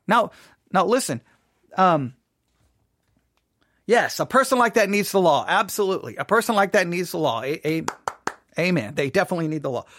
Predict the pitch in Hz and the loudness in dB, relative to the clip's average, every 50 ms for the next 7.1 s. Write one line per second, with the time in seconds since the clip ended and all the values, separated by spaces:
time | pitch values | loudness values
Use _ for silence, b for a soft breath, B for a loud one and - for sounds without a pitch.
0 | b b - 160 151 - - 196 226 220 - 180 202 208 190 - - - 156 147 | b b -6 -6 -4 -2 0 0 0 0 0 0 0 0 0 -2 0 -2 -2 -2
1 | 131 - 110 - - 127 127 123 127 - - - - _ - 147 - 143 - - | -2 -4 -8 -8 -8 -8 -10 -10 -10 -12 -14 -14 -14 _ -12 -8 -8 -8 -8 -10
2 | _ _ b b b b b b b b b 139 135 135 131 147 240 269 269 - | _ _ b b b b b b b b b -4 -4 -2 0 2 2 2 2 0
3 | - - 226 226 277 277 - - 302 302 302 330 311 277 - - 160 170 196 196 | -2 0 2 2 2 2 0 0 0 0 0 0 -2 -4 -4 -2 0 2 2 2
4 | 208 208 208 196 - 220 208 196 196 196 190 180 - - 190 165 135 123 107 - | 2 0 0 -2 -2 -2 0 2 0 0 0 -4 -4 -4 -4 -2 -2 -4 -6 -8
5 | - - b b b b b b b b b b b _ - 214 262 302 320 339 | -12 -16 b b b b b b b b b b b _ 0 2 4 4 4 4
6 | 311 359 349 339 339 302 220 - - - - 254 262 269 269 254 233 196 151 101 | 4 2 2 2 2 0 2 0 0 2 4 4 4 4 4 4 2 2 2 0
7 | - - | -2 -6